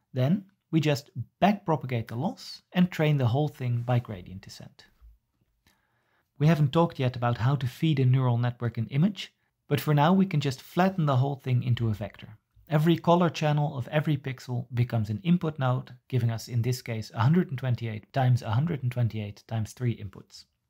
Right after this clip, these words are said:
That's a bit costly, but we'll see some more efficient ways to feed images to neural networks soon. Many loss functions would work here, but to keep things simple,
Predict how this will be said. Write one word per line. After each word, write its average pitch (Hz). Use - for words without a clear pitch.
That's 131
a 139
bit 131
costly, 202
but 147
we'll 160
see 160
some 147
more 131
efficient 123
ways 113
to 127
feed 120
images 113
to 123
neural 120
networks -
soon. 95
Many 175
loss 156
functions 120
would 139
work 127
here, 220
but 131
to 127
keep 202
things 127
simple, 175